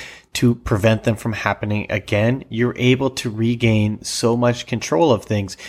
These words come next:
because you're not spending your days running around dealing with whatever happened to come up that day. You also just show your clients that you know what you're doing,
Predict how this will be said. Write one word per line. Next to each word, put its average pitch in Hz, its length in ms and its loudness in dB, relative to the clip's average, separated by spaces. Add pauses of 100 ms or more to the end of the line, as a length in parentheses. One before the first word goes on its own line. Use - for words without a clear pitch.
(180)
because 123 260 2
you're 127 100 2
not 113 300 2
spending 117 480 0
your 110 80 0
days 104 380 0 (340)
running 120 360 4
around 104 440 2 (360)
dealing 117 360 4
with 110 140 -2
whatever 107 340 2
happened 107 640 -4 (220)
to 113 160 -2 (100)
come 104 220 -4
up - 320 -8
that 90 600 -6
day. 104 340 2 (720)
You 139 180 -2
also 185 380 0
just 156 200 -4
show 110 260 0
your 123 120 4
clients 120 360 -2
that 113 80 -2
you 98 200 -2
know 117 140 2
what 131 160 -4
you're 107 160 -2
doing, 110 460 -2